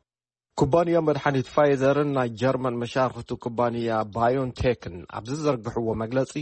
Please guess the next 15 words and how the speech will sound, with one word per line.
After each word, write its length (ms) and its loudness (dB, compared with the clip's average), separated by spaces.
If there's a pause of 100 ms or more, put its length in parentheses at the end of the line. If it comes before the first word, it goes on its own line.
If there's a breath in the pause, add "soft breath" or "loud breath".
(180)
ንሓድሽ 420 -6
ዓይነት 320 -2
ቫይረስ 320 4
ኮሮና 380 2
ኮይኑ 300 -2
ዘሎ 280 0 (260)
ኦሚክሮን 600 0 (120)
ዝፍውስ 560 -2
መድሓኒት 540 -4 (120)
ኣብ 220 0 (200)
ደረጃ 560 2
ፈተነ 460 -2
ከም 220 -2
ዘብጽሕዎ 520 -6
ኣፍሊጦም። 480 -4